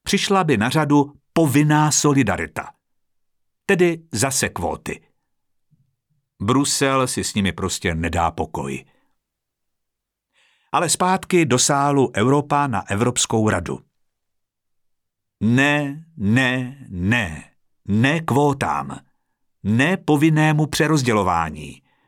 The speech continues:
Ani jeden migrant. Prostě ne. Společně s maďarským premiérem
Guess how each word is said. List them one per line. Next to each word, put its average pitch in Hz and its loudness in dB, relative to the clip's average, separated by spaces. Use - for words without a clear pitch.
Ani 131 0
jeden 156 2
migrant. 147 -2
Prostě 170 -2
ne. 92 -2
Společně 110 0
s - -2
maďarským 101 0
premiérem 98 0